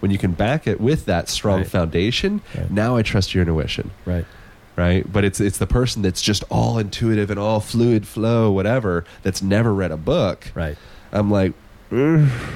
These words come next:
Speaker 1: I'll probably try to find the person that does both."
Speaker 2: Yep, exactly.
Speaker 1: <laughs>
Speaker 2: Right. 'Cause you need a little bit of, there's, there's no credibility with somebody like that.
Speaker 1: Yeah.
Speaker 2: So you need some of that cred.
Speaker 1: Yeah.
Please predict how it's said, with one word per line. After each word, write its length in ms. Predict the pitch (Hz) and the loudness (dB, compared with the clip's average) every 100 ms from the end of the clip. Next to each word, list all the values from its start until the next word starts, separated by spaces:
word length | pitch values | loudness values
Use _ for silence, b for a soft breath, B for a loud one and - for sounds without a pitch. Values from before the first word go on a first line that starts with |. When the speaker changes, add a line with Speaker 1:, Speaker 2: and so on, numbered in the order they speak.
| B B | B B
Speaker 1:
I'll 80 | 107 | -12
probably 540 | - 131 131 135 131 127 | -8 -4 -2 0 0 0
try 160 | 123 | 2
to 60 | 110 | 0
find 220 | 107 104 | 0 -2
the 60 | 95 | 0
person 240 | 101 90 | 0 0
that 100 | 87 | 0
does 140 | 85 78 | -2 -2
both." 260 | 64 - - - | -6 -8 -14 -6
Speaker 2:
Yep, 160 | 90 - - 113 | -6 -6 -4 -4
exactly. 460 | 92 92 87 82 82 | -2 -2 -2 -6 0
Speaker 1:
<laughs> 680 | - - - 523 131 - | 0 2 -2 0 -2 0
Speaker 2:
Right. 220 | 104 87 - | -4 -4 -6
'Cause 140 | - 175 | 0 2
you 80 | 214 | 4
need 140 | 226 | 4
a 20 | |
little 240 | 196 180 160 | 4 2 2
bit 140 | 156 | 0
of, 100 | 123 - _ - - | 0 -8 _ -10 -2
there's, 180 | 156 | -2
there's 280 | 156 156 160 | 0 2 4
no 100 | 175 | 2
credibility 500 | - 160 123 147 139 104 | 0 0 2 2 0 -2
with 140 | 95 | -4
somebody 240 | 101 90 87 | -4 -2 -4
like 200 | 85 92 | -4 -8
that. 160 | 85 - - | -12 -12 -6
Speaker 1:
Yeah. 120 | 131 - B B B B | -6 -6 B B B B
Speaker 2:
So 140 | - 110 | -6 0
you 80 | 110 | 2
need 160 | 120 | 2
some 120 | - 117 | 0 -2
of 60 | |
that 140 | 101 98 | -2 -6
cred. 280 | - 101 90 85 | -6 -6 -6 -6
Speaker 1:
Yeah. 360 | 113 113 78 | -2 0 -2